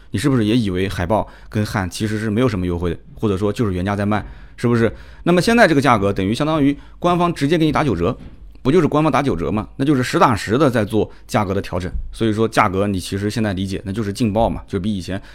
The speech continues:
直接便宜了十个点。好，那么第二一个就是它不仅仅起步的价格低，而且中高配的价格它也低。什么叫中高配低呢？就比方讲，海豹其实之前卖的好的，它不是低配，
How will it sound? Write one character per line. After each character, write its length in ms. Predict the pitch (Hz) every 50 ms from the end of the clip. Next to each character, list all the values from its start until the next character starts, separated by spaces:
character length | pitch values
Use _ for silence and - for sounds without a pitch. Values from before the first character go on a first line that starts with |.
| - -
直 100 | - 104
接 140 | 101 113 113
便 180 | - - 95 110
宜 60 | 120
了 100 | 104 92
十 140 | - - 92
个 80 | 127
点。 140 | 101 80 - - - - - - - - - -
好， 160 | - 110 107 135
那 100 | 156 165
么 40 | 165
第 120 | 165 202
二 160 | 208 190 156
一 80 | 113 113
个 240 | 117 117 - - -
就 140 | - 123 123
是 160 | 113 110 113
它 160 | 110 - - 160
不 180 | 180 - 220
仅 160 | 165 151 170
仅 160 | 175 156 143 139
起 300 | - - - 107 196 -
步 260 | - - 185 180 156
的 120 | 113 95
价 200 | 104 135 120 107
格 140 | 87 95 101
低， 340 | 107 - 165 190 202 - - - - - - - -
而 140 | - 139 131
且 100 | 131 113
中 280 | 104 - - 214 226 220
高 160 | 226 220 220
配 160 | 220 214 185
的 100 | 143 113
价 220 | 95 110 127 107 95
格 160 | 87 87 90
它 160 | - - 135
也 300 | 135 110 98 85 78 76
低。 280 | - - 117 131 147 - - - - - - - - - -
什 100 | - 143
么 80 | 180
叫 80 | 202 175
中 160 | - 196 208
高 140 | 214 214 208
配 120 | 214 202
低 220 | 143 - 143 160 170
呢？ 180 | 151 113 101
就 160 | - - 139
比 120 | 117 98 101
方 160 | 113 143 156
讲， 180 | 135 113 82 - - - - -
海 180 | - 107 101 98
豹 160 | 147 175 156
其 180 | 120 - 131
实 120 | 120 131 131
之 120 | - 139
前 140 | 120 123 131
卖 140 | 147 143 117
的 80 | 107
好 180 | - - 71 69
的， 80 | 85 85
它 80 | 110
不 160 | 113 - -
是 100 | 143 165
低 160 | - - 127 127
配， 240 | 120 139 - -